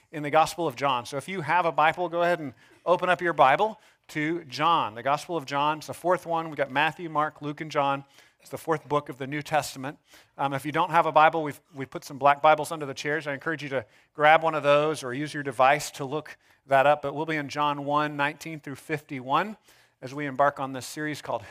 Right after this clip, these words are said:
Who is Jesus? Uh, page eight eighty-six in the black Bibles that you see under the chairs, if you wanna turn there.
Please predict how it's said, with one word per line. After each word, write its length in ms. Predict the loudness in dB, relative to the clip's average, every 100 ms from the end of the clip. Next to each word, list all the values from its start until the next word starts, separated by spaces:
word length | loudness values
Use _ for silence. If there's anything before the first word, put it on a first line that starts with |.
| -8
Who 380 | -6 -4 -6 -12 _ _ _
is 460 | -6 -6 -6 -10 -16 -18
Jesus? 720 | -12 -12 -12 -16 -16 -18 -20 _ _ _
Uh, 140 | -8 -6
page 300 | -4 -6 -6
eight 180 | -4 -2
eighty-six 880 | -2 -4 -6 -8 -4 -4 -4 -12 -12 -14
in 80 | -14
the 60 | 0
black 300 | 4 4 4
Bibles 320 | 2 2 -8
that 80 | -14
you 60 |
see 160 | -14 -12
under 100 | -14
the 80 | -12
chairs, 320 | -8 -8 -8
if 100 | -14
you 60 |
wanna 140 | -16 -16
turn 280 | -14 -14 -8
there. 320 | -4 -4